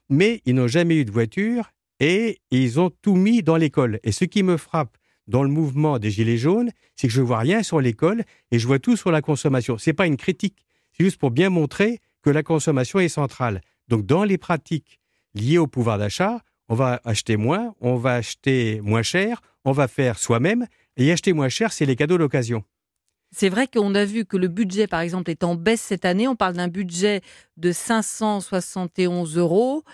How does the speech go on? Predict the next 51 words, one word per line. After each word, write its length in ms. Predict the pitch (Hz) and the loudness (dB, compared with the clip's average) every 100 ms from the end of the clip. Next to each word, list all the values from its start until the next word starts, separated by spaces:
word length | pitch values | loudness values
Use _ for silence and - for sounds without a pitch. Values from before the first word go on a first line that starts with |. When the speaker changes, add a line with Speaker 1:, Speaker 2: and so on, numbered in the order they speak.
| - _ - | -20 _ -4
Speaker 2:
euh, 300 | 180 180 175 - | 0 2 2 2
en 140 | 220 | 0
baisse 240 | 202 226 196 | 2 0 0
par 160 | 202 | 0
rapport 240 | 185 185 190 | 0 0 0
à 80 | 180 | 0
l'an 120 | 175 | 0
passé, 460 | 190 185 294 359 311 | -2 0 0 2 2
mais 100 | 233 | 2
avec 200 | 220 220 | 0 0
la 80 | |
volonté 380 | 208 214 214 311 | 0 0 0 0
d'acheter 260 | 240 - 247 | -2 -2 -6
plus 180 | - 214 | -4 -4
de 120 | 226 | -2
cadeaux. 320 | 262 226 233 | 0 0 -2
Donc 160 | 185 - | -6 -8
forcément, 420 | 180 - 190 240 | -8 -4 -2 -2
ça 160 | - | -2
veut 80 | 175 | -2
dire 180 | 175 226 | -2 -4
qu'il 140 | - | -6
faut 160 | - 185 | -4 -2
bien 420 | 165 175 226 277 - _ _ | -2 0 0 -2 -6 _ _
acheter 300 | 202 - 196 | -4 -2 -2
moins 160 | 196 247 | 0 0
cher. 400 | - 185 175 - _ _ | 0 0 -2 -6 _ _
Speaker 1:
Il 80 | 120 | -2
faut 100 | 151 | 0
acheter 240 | 151 - | 0 0
moins 160 | 127 123 | 0 0
cher. 220 | - 180 | -2 -2
Alors, 160 | 135 110 | -2 -4
c'est 80 | 120 | -2
peut-être 220 | 160 120 | -2 0
le 80 | 117 | 0
nombre 260 | 156 180 | 0 0
de 80 | 151 | -2
cadeaux 340 | 135 143 147 | 0 0 0
qui 160 | 123 104 | -2 -4
peut 120 | 110 | -4
rester 300 | 101 95 101 | -6 -4 -4
constant, 540 | 87 113 - 160 175 196 _ _ _ | -2 -4 -4 -4 -4 -6 _ _ _
mais 100 | 104 | -2
en 60 | 107 | 0
réalité, 520 | 107 98 160 165 135 | -2 -2 -2 -2 -2
le 220 | 101 107 | -4 -4
prix 220 | 104 139 123 | -2 -2 -2
du 140 | 107 | -2
cadeau 320 | 117 107 107 | -2 -2 -2
diminue. 580 | 95 98 104 131 185 | -4 -4 -2 -2 -2